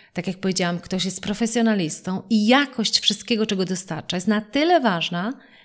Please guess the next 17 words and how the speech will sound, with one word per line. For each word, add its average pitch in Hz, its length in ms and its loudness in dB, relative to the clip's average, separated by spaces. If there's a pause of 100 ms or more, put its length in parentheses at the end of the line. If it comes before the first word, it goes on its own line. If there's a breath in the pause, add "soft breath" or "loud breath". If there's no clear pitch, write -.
że 220 160 2
jest 359 300 4
w - 40 -2
stanie 302 340 -4
od-, 226 80 -4
y, - 600 -6 (340 loud breath)
jakby 196 240 2
zaakceptować 240 840 0
to, 233 140 -2
że 233 120 4
nie 247 160 6
wszystkim 311 600 -2
się 294 140 -2
spodoba, 185 680 -2
że 185 140 -6
tak - 180 -12
ciśnie. - 500 -4